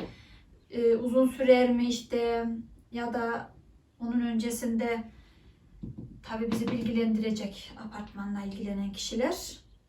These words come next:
Toplayacağım. Yapacak bir şey yok arkadaşlar.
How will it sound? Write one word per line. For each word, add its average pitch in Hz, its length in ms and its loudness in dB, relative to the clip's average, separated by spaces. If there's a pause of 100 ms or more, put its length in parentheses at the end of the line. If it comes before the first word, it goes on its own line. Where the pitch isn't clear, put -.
(360)
Toplayacağım. 247 640 -2 (200)
Yapacak 214 360 -10
bir - 60 -14
şey 240 160 -4
yok 233 180 -4
arkadaşlar. 214 560 -10